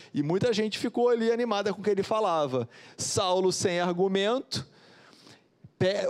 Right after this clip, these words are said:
o, a, a, a plateia, os mais radicais, pedem o apedrejamento do Estevão, né? Saulo gosta da ideia. Ele esmurra Estevão numa hora que ele não tinha mais argumentação, ele soca várias vezes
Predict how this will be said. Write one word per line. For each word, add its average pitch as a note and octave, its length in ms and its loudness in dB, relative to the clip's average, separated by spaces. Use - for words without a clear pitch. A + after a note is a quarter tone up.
o, G3 140 0
a, E3+ 100 0
a, - 540 -4
a E3 40 0
plateia, F3+ 500 0
os D#3 120 4
mais E3 320 0
radicais, D#3 540 0
pedem G#3 420 0
o F#3+ 40 2
apedrejamento D3+ 920 0
do D3 100 0
Estevão, F3+ 600 -2
né? F3 320 -4
Saulo D3 360 0
gosta C#3 380 0
da D3 140 0
ideia. E3+ 560 0
Ele F#3 220 2
esmurra G3 720 2
Estevão G3+ 520 2
numa F3 140 0
hora F3+ 160 0
que - 80 0
ele F#3 120 2
não F#3+ 140 2
tinha G#3 360 0
mais F3+ 280 2
argumentação, E3 720 0
ele F#3 140 0
soca E3 400 -2
várias D3+ 420 0
vezes F#3+ 580 -2